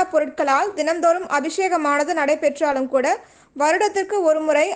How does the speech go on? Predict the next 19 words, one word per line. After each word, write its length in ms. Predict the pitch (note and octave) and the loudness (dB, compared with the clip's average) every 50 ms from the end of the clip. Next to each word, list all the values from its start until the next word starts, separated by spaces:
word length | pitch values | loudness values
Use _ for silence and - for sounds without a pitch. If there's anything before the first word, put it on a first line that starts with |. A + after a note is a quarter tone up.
| - D4+ D#4+ | -2 -2 -2
ஐப்பசி 340 | F#4+ F#4+ - G4 F4+ G4+ G4 | -2 -2 -4 -4 -2 -2 0
பௌர்ணமி 460 | G4 D#4+ D#4 D#4 D#4+ E4 E4 E4 E4 | 2 2 2 2 0 -2 -2 -2 -2
அன்று 200 | D#4 D4 C#4 D#4+ | -2 -2 -4 -4
நடக்கும் 460 | C#4+ D4+ C#4 C#4 C#4 - - E4+ E4 | -4 -2 -2 -2 -4 -4 -6 -8 -6
அன்னாபிஷேகமானது 1120 | - C#4+ C#4+ D4 D#4+ E4+ D4 D#4+ D4+ - D#4+ C#4 C4+ C#4 D4 D4 C#4+ C4+ C4 B3 B3+ F4+ G4 | -6 -4 -2 -2 0 0 -2 -2 -4 0 0 2 2 2 0 -2 -2 -2 -2 -2 -2 -4 -4
மிக 260 | E4+ D4+ D4 F4 F#4 | -6 -4 -2 -2 -2
விசேஷமாகும். 840 | D#4+ D4+ D4+ - C#4+ D4 C#4+ D4 C4+ B3+ A#3+ A#3+ A#3+ G#3+ A#3+ A3+ - - _ _ _ _ _ _ _ _ _ _ _ _ _ _ _ _ - - - _ _ _ - - - D#4 | -2 -2 -4 -2 -2 -2 -2 -4 -4 -2 -2 -2 -4 -4 -6 -8 -10 -12 _ _ _ _ _ _ _ _ _ _ _ _ _ _ _ _ 2 2 2 _ _ _ -20 -20 -16 -12
இந்த 200 | D#4+ F4+ G4 A4 G#4 F#4 | -4 0 2 2 2 2
அன்னாபிஷேகத்தை 800 | E4+ F4 F#4 F#4 F4+ D4 D#4 - E4 D#4 D4+ C#4+ C#4 C#4 C#4 C#4 D4 C#4+ | 2 2 2 2 2 2 0 0 0 2 2 2 2 0 2 0 0 2
காண்போர் 480 | D4 D4 C#4 C#4 C#4 B3+ C#4+ E4 F#4+ - | 2 0 0 0 2 2 2 2 2 2
சொர்க்கத்தை 420 | E4 D4 C4+ E4+ F4 - - F4+ F#4+ - D4 | -2 0 0 0 -2 0 0 0 0 0 0
அடைவார்கள் 520 | C#4+ C#4 D4 D#4 D#4 D4+ D4+ C#4+ D#4 D4+ C#4+ C4+ | 2 2 2 2 2 2 2 2 0 0 0 0
என்றும், 260 | B3+ A#3+ C#4+ F4 G4+ G#4+ - _ _ _ _ _ - | -2 -4 -4 -6 -8 -10 -14 _ _ _ _ _ 0
கோடி 260 | E4+ E4+ F#4+ G#4 G#4 | 2 2 2 2 2
சிவலிங்கங்களை 760 | G#4 G4+ G4 D#4+ E4+ E4+ E4+ E4+ E4 E4 E4 D#4 D#4 E4 F4+ C#4+ D4 | 0 0 -2 -2 -2 -2 -2 -2 -2 0 0 0 0 0 0 0 0
தரிசித்த 420 | C#4+ C#4+ D#4 D4+ E4+ D4+ B3 D#4+ D#4 D#4+ - | 0 0 -2 -2 -6 -4 -2 -2 -2 -2 -4
புண்ணியம் 360 | D#4 D#4 D#4+ E4+ F4 F4 E4+ | -6 -6 -4 -4 -4 -4 -4
கிட்டும் 380 | E4+ E4 C4+ C4 - D#4 E4 D#4 | -6 -8 -8 -6 -4 -4 -4 -4
என்றும், 360 | D4+ D4+ C4+ A#3+ C4+ E4+ G4+ | -2 -4 -4 -2 -4 -4 -6